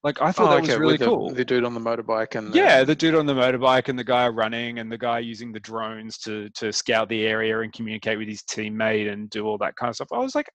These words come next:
Speaker 1: "That's actually pretty cool." Like, that's an interesting scene.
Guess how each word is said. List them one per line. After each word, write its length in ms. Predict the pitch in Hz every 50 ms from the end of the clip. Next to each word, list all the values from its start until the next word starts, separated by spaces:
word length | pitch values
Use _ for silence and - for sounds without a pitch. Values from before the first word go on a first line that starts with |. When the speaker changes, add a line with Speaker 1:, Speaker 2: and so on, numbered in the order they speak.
| _ -
Speaker 1:
"That's 160 | - - 494
actually 240 | 466 - 453 415 -
pretty 240 | - 381 370 370 -
cool." 320 | 427 392 190 - - - _ -
Like, 300 | 78 - 160 180 - - _ _ _ _ _ _ _ _ _ _ _ -
that's 140 | 240 240 -
an 80 | 262
interesting 840 | 226 226 208 - 214 202 180 - - 202 185 180 180 175 175 175 - _ _ _ _ _ _ _ _ _ -
scene. 560 | - - - 180 175 160 127 107 90 82 -